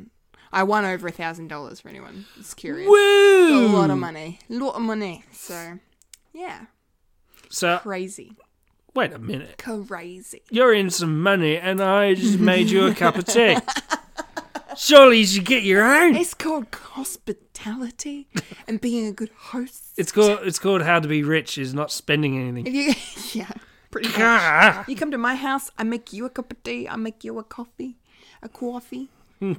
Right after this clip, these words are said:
Speaker 2: coffee.
Speaker 1: Make you some coffee. All right, shall we head into news
Speaker 2: Yeah, yes.
Speaker 1: thing? We've got a lot to get through today,
Speaker 2: Tick-a-dee,
Speaker 1: guys,
Speaker 2: tick-a-dee,
Speaker 1: so
Speaker 2: tick-a-dee,
Speaker 1: strap
Speaker 2: tick-a-dee.
Speaker 1: in.
Speaker 2: Ch-, ch-, ch-, ch-, ch-, this is news, the nerdy news that we talk about the nerds that talk about the news. That's us, the nerds that talk about the news. In is in, in, in, in,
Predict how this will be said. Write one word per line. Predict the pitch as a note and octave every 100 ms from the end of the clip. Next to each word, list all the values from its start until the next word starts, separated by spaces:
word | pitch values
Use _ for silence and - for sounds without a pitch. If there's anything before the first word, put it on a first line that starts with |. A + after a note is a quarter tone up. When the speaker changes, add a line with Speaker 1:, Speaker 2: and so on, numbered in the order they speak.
| -
Speaker 2:
coffee. | A3 F#3 F#3 - D#3
Speaker 1:
Make | A#2+
you | B3+
some | B3+ A#3
coffee. | B3+ B3+ C4+ - -
All |
right, | C4
shall | - D4
we | D#4
head | D#4
into | C4 B3+
news | A3+ A#3 A#3+ B3 B3+ C4 C4
Speaker 2:
Yeah, | D4 D#4
yes. | C4+ F#3 G3 C#4 C#4 C#4 -
Speaker 1:
thing? | D4 D4
We've | G#3+
got | G3
a |
lot | F#3+ G3
to | -
get | A3 A3+
through | - G#3+
today, | A3 G#3 G3+ G#3
Speaker 2:
Tick-a-dee, | G3+ G3 -
Speaker 1:
guys, | B3+ G3+
Speaker 2:
tick-a-dee, | A#3+ C4 B3+
Speaker 1:
so | A3
Speaker 2:
tick-a-dee, | B3+
Speaker 1:
strap | B3+ B3
Speaker 2:
tick-a-dee. | B3+ C4 A#3+
Speaker 1:
in. |
Speaker 2:
Ch-, | F#3 - C3+
ch-, | E3 D#3 C#3+
ch-, | D#3+ D#3 C#3+
ch-, | - D#3+
ch-, | D#3 D#3+ D3 D3
this | D3+
is | D3
news, | D3+ D3+ D3
the | D#3+
nerdy | E3 E3 E3
news | E3+ F3+ E3+
that | F#3
we | F3+ F3
talk | G3
about | F#3 G3+ G#3
the | A3
nerds | A3+ A#3+ A3+
that | B3
talk | A#3+ A#3
about | A3+ A#3
the | A#3+
news. | A3 D#3+
That's | D#3+ F#3+
us, | F#3+
the | A#3
nerds | A#3 D3+ B2+
that | D3 -
talk | D3+
about | D3 D#3
the | E3
news. | D#3 B2+ - -
In | - F#3+ F3+ D3+ -
is | F#3 E3+ - -
in, | F3 E3 F3
in, | D#3 C#3+ C3
in, | D3 C3
in, | E3 D#3+